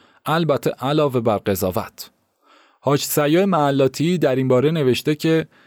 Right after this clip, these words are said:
شیخ فضلالله و رستم آبادی و جمعی دیگر از علما که مؤسس این اساس خلاف و خونریزی بودند،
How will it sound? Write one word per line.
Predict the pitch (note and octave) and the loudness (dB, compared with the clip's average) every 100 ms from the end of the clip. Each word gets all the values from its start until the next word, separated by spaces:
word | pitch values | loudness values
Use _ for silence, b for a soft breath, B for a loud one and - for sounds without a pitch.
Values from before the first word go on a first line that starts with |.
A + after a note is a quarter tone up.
| b | b
شیخ | - - C#3 - | -4 0 0 0
فضلالله | C3 B2+ A#2+ C3 C#3+ E3 | -2 0 2 2 2 2
و | D#3+ | 2
رستم | B2 A#2 - A#2+ A#2+ | 2 2 0 0 2
آبادی | A2 G#2+ G#2+ B2+ D3+ b b b - | 2 0 0 -4 -4 b b b -4
و | A2+ | -2
جمعی | A2+ D3 F3 - D3+ | 0 -2 -2 -4 -2
دیگر | B2+ B2+ D3+ | -2 0 2
از | B2+ - | 0 -2
علما | A#2+ A2 A2 A2 C#3+ - - | -2 0 2 2 0 0 -2
که | A#2 A2 | 2 2
مؤسس | A2+ G2 G#2 - C#3+ | 2 -2 -2 -2 -2
این | C#3+ D#3 - | -2 -2 -4
اساس | G#2+ G2+ C#3+ D3+ | -4 -2 0 0
خلاف | D3 - A2 G#2+ D#3 - | -2 -2 -2 2 2 0
و | A2+ | -6
خونریزی | - A2+ G#2+ G#2+ G2 | -2 0 2 0 -2
بودند، | G2+ G2 G2+ B2+ C#3 | -4 -2 0 -2 -4